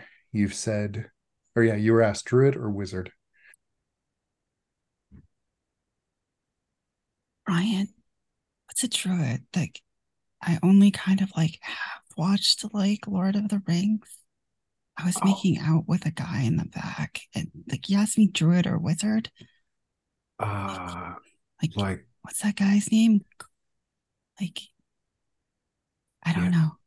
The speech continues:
Speaker 2: The guy
Speaker 3: Yeah.
Speaker 2: in the white.
Speaker 3: Yeah, that's, that's Gandalf. He's a wizard. A druid is
Speaker 2: Should I
Speaker 3: like
Speaker 2: be a wizard?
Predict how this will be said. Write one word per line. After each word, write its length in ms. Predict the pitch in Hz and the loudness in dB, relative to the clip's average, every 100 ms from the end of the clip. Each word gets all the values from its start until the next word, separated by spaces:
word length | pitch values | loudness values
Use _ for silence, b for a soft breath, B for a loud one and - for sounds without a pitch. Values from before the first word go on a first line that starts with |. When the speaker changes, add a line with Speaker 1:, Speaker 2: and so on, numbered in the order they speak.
| _ | _
Speaker 2:
The 100 | 190 | -2
guy 240 | 180 175 180 | 0 2 4
Speaker 3:
Yeah. 60 | |
Speaker 2:
in 120 | 185 | 4
the 80 | 175 | 4
white. 480 | 175 175 190 208 - _ _ | 2 0 0 0 -4 _ _
Speaker 3:
Yeah, 380 | - 107 - - - _ - | -10 -8 -10 -14 -20 _ -10
that's, 260 | 95 - 110 110 | -10 -10 -14 -12
that's 260 | 92 87 - | -6 -6 -6
Gandalf. 580 | 101 92 85 73 76 - | -4 -4 -4 -6 -10 -8
He's 180 | 90 | -8
a 80 | 82 | -6
wizard. 580 | 78 92 85 82 73 71 _ _ _ _ _ _ _ _ | -6 -6 -6 -6 -10 -12 _ _ _ _ _ _ _ _
A 140 | - 78 | -8 -6
druid 460 | - 107 113 98 | 2 4 6 4
is 140 | 85 80 | 2 0
Speaker 2:
Should 120 | - | 0
I 20 | |
Speaker 3:
like 140 | 90 | 0
Speaker 2:
be 80 | 190 | 2
a 60 | 190 | -2
wizard? 460 | - 180 - 196 | -2 -8 -6 -6